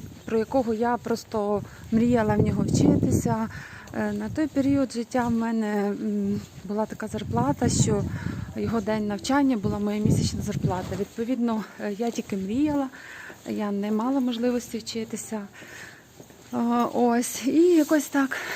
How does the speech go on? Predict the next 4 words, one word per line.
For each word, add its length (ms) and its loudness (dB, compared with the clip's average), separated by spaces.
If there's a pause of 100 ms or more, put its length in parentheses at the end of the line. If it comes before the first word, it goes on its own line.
(100)
Бог 400 4
дав, 360 4 (120)
що, 540 -2 (680)
м, 600 -2